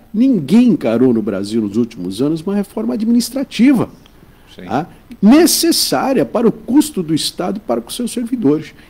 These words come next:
Speaker 1: Isso era essencial e importante. Por quê?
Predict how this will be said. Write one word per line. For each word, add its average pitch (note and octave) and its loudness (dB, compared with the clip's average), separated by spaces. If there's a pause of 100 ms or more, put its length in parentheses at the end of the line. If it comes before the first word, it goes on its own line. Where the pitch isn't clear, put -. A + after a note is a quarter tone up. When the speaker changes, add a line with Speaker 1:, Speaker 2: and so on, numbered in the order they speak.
Speaker 1:
Isso - -8
era G4+ 0
essencial C4+ 0
e A3 2
importante. G3+ 0 (240)
Por F4 -2
quê? G2+ -2